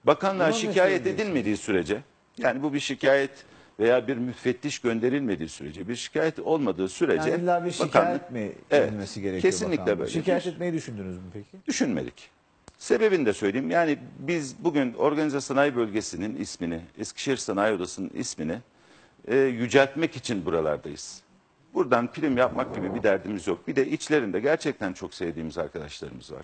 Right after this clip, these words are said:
Speaker 1: Çok sevdiğimiz büyüklerimiz var. Yani, e,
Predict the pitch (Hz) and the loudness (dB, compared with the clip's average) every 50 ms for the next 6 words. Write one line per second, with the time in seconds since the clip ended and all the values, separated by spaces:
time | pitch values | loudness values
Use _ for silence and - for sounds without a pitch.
0 | - - - 117 - - - 120 110 95 92 95 98 98 92 80 85 90 87 - | -16 -10 -10 -10 -8 -4 -2 -2 0 0 -2 -4 -4 -6 -6 -6 -8 -8 -8 -8
1 | - 85 90 82 80 85 80 - - 65 65 - - - _ _ - - - - | -6 -6 -4 -4 -4 -6 -8 -8 -10 -12 -12 -14 -18 -20 _ _ -20 -20 -20 -20
2 | - - _ _ - 117 143 165 165 143 - - - - - - _ _ - - | -20 -20 _ _ 2 4 4 4 4 2 -2 -6 -10 -20 -20 -20 _ _ -8 -2
3 | 95 120 120 117 113 107 107 104 | 0 2 4 4 4 2 0 0